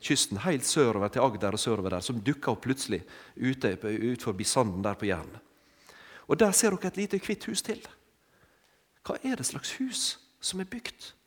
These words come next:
Og hvem er det som har brukt penger og tid på å bygge hus her? Merkelig. Og nå kan det bildet forstå litt grann, og nå skal jeg fortelle dere om,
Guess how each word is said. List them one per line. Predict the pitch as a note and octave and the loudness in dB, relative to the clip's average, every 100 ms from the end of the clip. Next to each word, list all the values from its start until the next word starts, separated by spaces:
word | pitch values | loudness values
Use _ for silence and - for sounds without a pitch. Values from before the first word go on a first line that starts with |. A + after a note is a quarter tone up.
| - | -20
Og | - | -12
hvem | - A3 - | -8 -4 -2
er | G#3+ | 0
det | D#3 | 0
som | - C#3 | 0 0
har | C#3 | 0
brukt | C#3 C#3+ - | -2 -6 -4
penger | D#3 F#3 B2+ | -2 0 -2
og | - | -2
tid | E3+ | -2
på | A#2+ | -2
å | A2+ | -2
bygge | C3+ E3+ | -2 -4
hus | G3 - | -4 -4
her? | E4 - - _ _ _ _ _ _ _ _ - | -6 -8 -16 _ _ _ _ _ _ _ _ -4
Merkelig. | B2+ - - - - - _ _ _ _ _ _ _ _ _ - | -2 -2 -8 -10 -16 -20 _ _ _ _ _ _ _ _ _ 2
Og | C3+ D#3+ - - - _ - | 2 2 -2 -10 -20 _ -2
nå | E3 F3 | 2 2
kan | D3 | 4
det | D#3 | 4
bildet | C3 C#3+ B2+ | 4 2 0
forstå | C3+ - D3+ A2 | -2 2 4 2
litt | - | 2
grann, | B2+ G2+ | 0 2
og | G2+ | 2
nå | D#3 | 2
skal | - | 0
jeg | B2+ | -2
fortelle | B2+ - D3 G#2 | -2 -2 0 0
dere | F#2+ G#2+ | 0 -2
om, | A2+ | -4